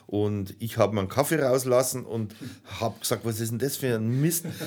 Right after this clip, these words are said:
Da hat vor mir einer Gemüsebrühe rauslassen, da war lauter Schnittlauch oben noch drauf. Ne?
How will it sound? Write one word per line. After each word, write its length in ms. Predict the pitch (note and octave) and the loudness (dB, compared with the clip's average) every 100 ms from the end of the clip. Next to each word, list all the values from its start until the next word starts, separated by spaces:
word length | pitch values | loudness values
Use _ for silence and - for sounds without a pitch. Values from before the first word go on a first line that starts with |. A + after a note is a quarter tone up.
| - | -4
Da 140 | G#2 G#2+ | 2 4
hat 140 | B2 | 2
vor 180 | - B2 | 2 2
mir 180 | C#3+ G2 | 4 2
einer 240 | A#2+ A#2 | 2 2
Gemüsebrühe 840 | A2+ B2 D3 C3+ C#3 G#2+ A2+ G#2 F#2 | 2 4 4 4 2 4 6 6 6
rauslassen, 440 | A2+ B2 A#2+ A#2 | 4 4 2 2
da 80 | G#2 | 2
war 80 | G2+ | 2
lauter 220 | G2 F#2+ | 2 0
Schnittlauch 480 | - A#2+ A#2 E2+ C#2+ | -2 -2 2 0 0
oben 220 | D#2 E2+ | -4 -4
noch 180 | D2 - | -8 -8
drauf. 380 | C#2+ G1+ - - _ | -8 -8 -10 -16 _
Ne? 200 | B2 B3 | -2 -2